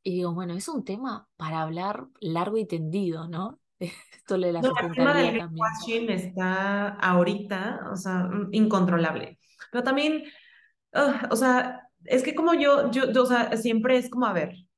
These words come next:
Speaker 2: el derecho no nace, se hace. Primero
Speaker 1: Ujú.
Speaker 2: sucede el problema y entonces sí viene la regulación. Entonces
Speaker 1: Ujú.
Speaker 2: tampoco vamos a decir como, "Ay, ¿por qué no hay regulación que esté?".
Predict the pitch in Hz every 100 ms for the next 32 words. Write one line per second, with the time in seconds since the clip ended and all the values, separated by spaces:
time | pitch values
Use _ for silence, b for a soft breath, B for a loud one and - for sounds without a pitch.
0 | _ _ - 233 240 247 320 302 262 240
1 | 208 208 302 311 233 170 170 - - _
2 | _ _ _ - - 226 262 320 - 233
3 | - 285 302 302 214 185 190 202 240 240
4 | 233 220 226 233 233 233 220 208 190 170
5 | 170 160 165 180 180 - - _ _ b
6 | 240 233 220 240 262 240 220 220 220 214
7 | 220 - - 247 254 254 269 277 285 277
8 | 294 269 220 220 226 226 233 233 226 220
9 | 226